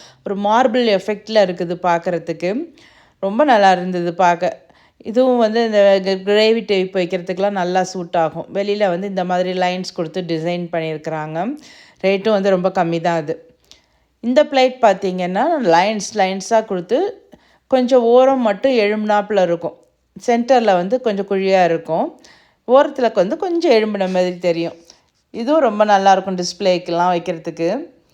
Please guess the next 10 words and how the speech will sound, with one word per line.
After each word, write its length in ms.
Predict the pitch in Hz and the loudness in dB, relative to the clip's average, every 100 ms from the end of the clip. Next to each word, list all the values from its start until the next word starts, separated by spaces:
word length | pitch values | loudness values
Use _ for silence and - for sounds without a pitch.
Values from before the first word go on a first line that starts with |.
| _ _ _ _ _ _ _ _ _ _ | _ _ _ _ _ _ _ _ _ _
அடுத்து 280 | 233 254 262 320 | -2 -2 -2 0
நம்ம 140 | 247 214 | 2 2
பார்க்க 420 | 220 202 202 214 | 2 0 0 0
போறது 240 | 208 208 240 | 2 2 0
எனக்கு 180 | 233 - 127 | 0 -2 -4
ரொம்ப 480 | 190 226 262 311 349 | -6 -6 -8 0 4
ரொம்ப 240 | 320 302 311 | 4 4 -4
பிடிச்சதுன்னு 500 | 262 220 233 233 240 233 | -6 -4 -4 -2 -2 0
சொல்லணும், 360 | 202 196 190 170 | 0 0 -2 -4
அந்த 220 | 226 220 | -4 -4